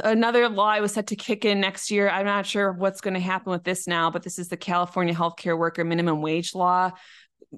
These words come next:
Kind of a lot of things out of order with how this has been, um, rolled out, Scott. So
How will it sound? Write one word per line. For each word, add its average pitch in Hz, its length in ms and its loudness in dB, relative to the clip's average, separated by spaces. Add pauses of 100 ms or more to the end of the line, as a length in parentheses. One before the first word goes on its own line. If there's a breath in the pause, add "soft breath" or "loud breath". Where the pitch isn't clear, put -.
(200)
Kind 440 260 0
of - 460 -6
a - 20 0
lot 196 200 2
of 233 80 -6
things 214 180 2
out 190 240 0
of 175 80 0
order 196 340 2
with 214 140 2
how 214 200 0
this 214 220 -4
has 220 100 -4
been, 208 440 2
um, 160 520 -4
rolled 180 460 2
out, 165 320 0
Scott. 202 460 -2
So 170 380 0